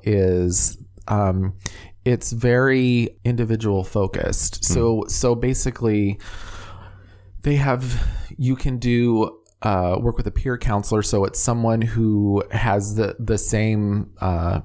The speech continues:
Speaker 1: addiction or issue that, that you do. So if you're an alcoholic, it's gonna be someone who has that same issue, or crystal meth, or I don't know if they do eating or what, but, um, it's someone that has that same issue.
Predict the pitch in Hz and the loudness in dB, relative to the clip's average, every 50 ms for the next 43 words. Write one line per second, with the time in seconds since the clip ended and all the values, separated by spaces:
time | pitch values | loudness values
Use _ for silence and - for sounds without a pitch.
0 | - - - 104 104 110 98 - - - 107 104 101 90 90 - - 101 - - | -4 -6 -6 -2 -2 -4 -4 -4 -4 -2 0 0 2 2 2 2 0 0 0 0
1 | - 101 92 92 87 - - 101 98 90 - - 92 87 90 - 85 82 - - | 0 0 2 2 0 -2 -2 -2 -2 0 0 0 0 0 0 0 0 0 0 2
2 | - 95 95 92 - - 110 107 101 98 98 95 92 90 92 90 90 92 - 95 | 2 2 2 2 0 0 0 2 4 4 4 2 2 2 2 0 0 0 0 0
3 | 98 95 107 110 104 98 - - 104 101 - - - 107 101 98 104 104 98 98 | 0 2 2 0 -2 -4 -6 -6 -4 -4 -2 -2 -2 -2 -2 0 0 0 0 0
4 | 101 101 95 - - - - - - - - - 104 110 - 104 - - 107 101 | 0 0 0 -2 -2 -4 -4 -6 -4 -4 -4 -2 -2 -2 -2 -2 0 0 0 0
5 | 101 104 - 98 95 - - 101 - - 104 98 107 113 113 110 110 - - - | 0 0 -2 -4 -6 -4 -4 -4 -2 -2 -2 0 0 0 0 0 -2 -4 -6 -6
6 | - 107 98 95 92 95 98 95 - - - - - - - - - - - - | -2 0 0 2 2 2 0 0 -2 -6 -12 -16 -20 -20 -20 -20 -20 -18 -18 -18
7 | - - - - - - - - - - - - - - - _ _ - 92 98 | -16 -16 -20 -20 -20 -20 -20 -20 -20 -20 -20 -20 -20 -20 -20 _ _ -4 -2 0
8 | 98 98 92 - - 95 98 95 87 - - 104 107 117 117 120 120 117 98 90 | 0 0 0 0 0 0 0 0 0 0 0 0 2 2 2 2 2 2 2 2
9 | 92 98 98 92 85 - - - - - 92 85 85 - - 104 101 98 101 - | 2 2 2 2 2 0 -4 -6 -4 -2 -2 -2 -2 -2 0 0 0 0 0 -2
10 | - - 123 117 117 117 113 107 - 104 101 101 101 98 98 101 92 92 - - | 0 0 2 2 2 2 2 2 2 2 2 2 2 2 0 0 0 0 -2 -2
11 | - 110 95 95 95 - - 101 98 - - 104 82 80 82 82 | -2 0 0 0 0 0 0 -2 -2 -2 -2 0 0 0 0 -2